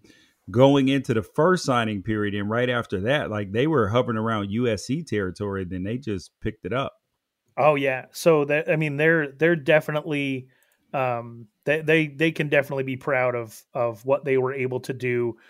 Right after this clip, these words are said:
Speaker 2: Um, just in the new year, they were able to grab a quarterback, Cooper Justice out of Oregon, a defensive tackle out of Mission Viejo, uh, Keanu Tanuvasa, uh, six four, two seventy-five,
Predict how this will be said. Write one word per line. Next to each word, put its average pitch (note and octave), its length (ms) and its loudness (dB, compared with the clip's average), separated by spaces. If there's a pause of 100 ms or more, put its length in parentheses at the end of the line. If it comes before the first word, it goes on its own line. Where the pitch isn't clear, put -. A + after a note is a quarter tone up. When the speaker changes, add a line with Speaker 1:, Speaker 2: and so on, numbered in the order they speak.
(260)
Speaker 2:
Um, A2 520 -6
just F3 340 6
in E3+ 180 2
the B2+ 80 -4
new D3 280 0
year, D#3 500 -2 (400)
they C3 400 2
were B2+ 160 -2
able C3 180 0
to C3 80 -2
grab C3 420 -2
a B2 200 -4
quarterback, D3+ 580 0
Cooper D3+ 240 -2
Justice C#3 500 -2
out B2 160 -4
of A#2+ 140 -8
Oregon, C3+ 760 -2
a A#2+ 280 -4
defensive D#3 440 -6
tackle C3+ 380 -4
out B2 80 -2
of B2 60 -8
Mission C3 340 -6
Viejo, B2+ 640 -2 (360)
uh, A#2 220 -6 (260)
Keanu C#3 520 -4
Tanuvasa, C3+ 1000 -2 (260)
uh, C3 200 0
six - 280 -4
four, D#3 180 -4
two D#3 180 -8
seventy-five, C3+ 800 -2